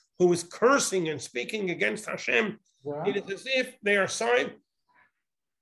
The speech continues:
Speaker 1: Sancherev, who is speaking against Hashem, is worshiping idols, Avodah Zarah. And Shevna, who is a frum Jew, but he wants to support an Oved Avodah Zarah. He wants to support somebody who's against Hashem.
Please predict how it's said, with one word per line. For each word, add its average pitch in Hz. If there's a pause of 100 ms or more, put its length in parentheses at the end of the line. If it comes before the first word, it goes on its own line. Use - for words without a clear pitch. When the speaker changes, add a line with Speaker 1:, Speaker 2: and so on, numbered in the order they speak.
(160)
Speaker 1:
Sancherev, 214
who 185
is -
speaking 254
against 226
Hashem, 214
is -
worshiping 233
idols, 226
Avodah 190
Zarah. 214 (680)
And 185 (140)
Shevna, 277
who 185
is 180
a -
frum 269
Jew, 269 (300)
but 180
he 247
wants 240
to 233
support 262 (440)
an 208
Oved 247
Avodah 226
Zarah. 226
He 180
wants 226
to 196
support - (360)
somebody 240
who's 185
against 202
Hashem. -